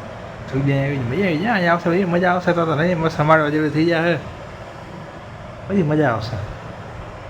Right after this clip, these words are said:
આજ જો પ્રથાને આવવાની.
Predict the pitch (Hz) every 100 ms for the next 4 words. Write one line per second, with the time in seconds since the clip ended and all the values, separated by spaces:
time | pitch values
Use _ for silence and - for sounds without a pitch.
0 | - - - - - - - - - 135
1 | 127 135 135 143 131 - - - - -
2 | - - - - - - 139 143 131 123
3 | 127 120